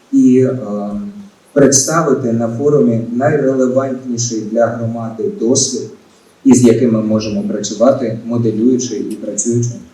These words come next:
зокрема, і над нашим безпосереднім майбутнім. Сьогодні ми починаємо перший день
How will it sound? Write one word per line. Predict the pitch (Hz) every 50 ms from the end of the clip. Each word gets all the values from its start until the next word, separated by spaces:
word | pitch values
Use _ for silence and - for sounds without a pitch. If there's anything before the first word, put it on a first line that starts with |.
| _ - _ -
зокрема, | - 113 107 101 92 101 101 123 127 120 120 110
і | 107
над | 104 - - - - - - - - - _ _ _ _ _ -
нашим | 107 107 107 110 - 117 107 104
безпосереднім | - - - 107 101 - - 101 98 98 98 98 101 104
майбутнім. | 107 107 110 110 98 95 95 - - 90 - - _ _ _ _ _ _ _ _ _ _ _ _ _ - - - - - - - -
Сьогодні | - - - 330 - 208 220 202 180 156
ми | 143 143
починаємо | 151 151 156 - - 147 139 151 170 165 143 123
перший | - - 143 151 147 - - 143 127 120
день | 123 120 123 123 117 120 - -